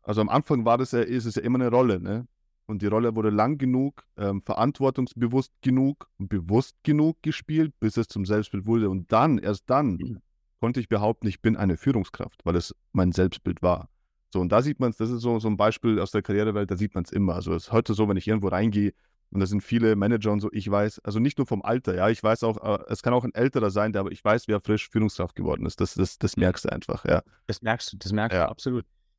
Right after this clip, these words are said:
Speaker 2: Und das, das ist so das Spannende. Also ich meine, ich, ich bin ja, ich bin ja halt aus, wirklich aus der, also mal sehr strategisch gekommen, also als, aus
Speaker 1: Ja.
Speaker 2: der strategischen Businesswelt. Das, was ich ja mittlerweile mache, also ich sage, okay, ich vereine in dem Sinne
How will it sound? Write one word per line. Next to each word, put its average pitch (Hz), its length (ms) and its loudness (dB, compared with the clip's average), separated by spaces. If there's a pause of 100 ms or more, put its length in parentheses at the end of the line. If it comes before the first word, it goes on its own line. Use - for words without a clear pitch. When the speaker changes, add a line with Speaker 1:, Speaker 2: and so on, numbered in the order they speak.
Speaker 2:
Und 113 100 0
das, 135 200 2
das - 180 2
ist 160 100 -2
so 175 80 2
das 160 140 2
Spannende. 143 380 0
Also 113 180 0
ich 131 60 0
meine, 135 240 -2 (300)
ich, 143 220 -6
ich 139 100 -12
bin 151 160 -2
ja, 143 200 2
ich 120 100 -8
bin 160 120 -2
ja 131 120 0
halt 139 140 -2
aus, 127 200 -6
wirklich 147 180 0
aus 123 80 -2
der, 123 260 -2
also 120 200 0
mal 110 560 0
sehr 135 220 2
strategisch 127 500 -2
gekommen, 92 380 -4
also 98 280 -2
als, - 360 -6
aus - 140 -6
Speaker 1:
Ja. - 60 -4
Speaker 2:
der 107 40 -4
strategischen 117 520 -2
Businesswelt. 95 640 -4
Das, 104 160 -4
was 131 120 -2
ich 131 120 -4
ja 117 140 2
mittlerweile 117 540 0
mache, 123 360 -2 (320)
also 110 160 -2
ich 110 100 0
sage, 123 320 0
okay, 117 200 -4
ich 120 160 -6
vereine 120 520 -2
in 117 160 -4
dem 135 200 0
Sinne 131 320 0